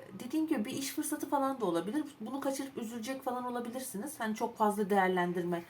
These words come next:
İşte "Benim zaten değneklerim var, ne yapayım ki?" gibi bir tavır içerisinde olup sonra vicdan azabı çekip üzülecek de olabilirsiniz. Bilemiyorum ama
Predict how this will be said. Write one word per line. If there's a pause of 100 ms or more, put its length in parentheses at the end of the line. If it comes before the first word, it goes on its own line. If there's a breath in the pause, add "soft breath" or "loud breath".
(260 loud breath)
İşte
"Benim
zaten
değneklerim
var,
ne
yapayım
ki?" (320)
gibi
bir
tavır
içerisinde
olup
sonra
vicdan
azabı
çekip (360 loud breath)
üzülecek
de
olabilirsiniz.
Bilemiyorum
ama